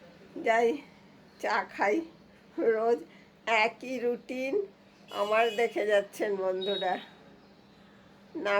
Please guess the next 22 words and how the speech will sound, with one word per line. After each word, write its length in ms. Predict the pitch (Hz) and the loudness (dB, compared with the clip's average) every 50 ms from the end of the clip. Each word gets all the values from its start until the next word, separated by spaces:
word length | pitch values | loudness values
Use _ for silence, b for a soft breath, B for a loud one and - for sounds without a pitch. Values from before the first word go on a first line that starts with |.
| 208 202 | 2 0
কোথাও 320 | 233 226 202 - 330 226 220 208 | -2 -4 -2 0 2 2 2 2
বেড়াতে 380 | 208 202 190 190 190 190 - 220 208 214 | 2 2 4 2 0 0 -2 -2 0 2
যাচ্ছি, 480 | 214 233 226 - - - - - - 240 240 240 226 214 | 2 0 0 -4 -16 -16 -12 -10 -8 -8 -6 -6 -4 -2
না 60 | 214 208 202 190 | 0 0 0 0
আমার 200 | 190 190 196 202 202 214 | 0 0 0 0 0 0
বাড়ি 200 | 214 214 214 214 - | 0 0 0 -2 0
কেউ 140 | 240 240 233 240 233 233 | 2 4 4 4 4 2
আসছে, 300 | - - - - 247 240 247 247 233 | -2 -4 -8 -4 -2 0 0 0 0
না 80 | 226 208 196 185 | 0 0 0 -2
আমি 160 | 180 190 202 208 214 233 | -2 -2 -4 -2 -2 -4
কোথাও 340 | 226 220 - - 226 226 233 226 226 | -4 -2 0 0 2 2 2 2 0
যাচ্ছি। 460 | 233 247 240 - - - - - 240 247 339 - B B B B B B - | 0 -2 -4 -10 -18 -12 -10 -8 -6 -6 -8 -8 B B B B B B -10
আমি 140 | - 196 208 208 202 208 | -6 -2 -2 0 2 2
জানি 260 | 196 202 214 220 233 240 233 220 | 2 2 2 2 2 2 2 0
আপনারা 360 | - - 214 214 208 208 214 214 202 196 | -2 -4 -2 0 0 2 0 0 -2 -2
বোর 180 | 220 240 254 247 262 339 | -2 -2 0 0 2 2
হয়ে 160 | 220 202 202 190 196 | 2 2 0 2 0
যাচ্ছেন 400 | 185 185 190 - - - 220 202 196 190 | 0 -2 -2 -6 -8 -6 -6 -4 -4 -6
যে 60 | 196 196 208 214 | -4 -4 -4 -4
এটা 180 | 208 - 240 240 240 233 - | -4 -4 -4 -4 -4 -8 -12
কি 140 | - 233 233 233 240 202 | -12 -10 -8 -6 -4 -2
ডেইলি 280 | 220 208 196 196 196 | -2 -2 0 -2 -2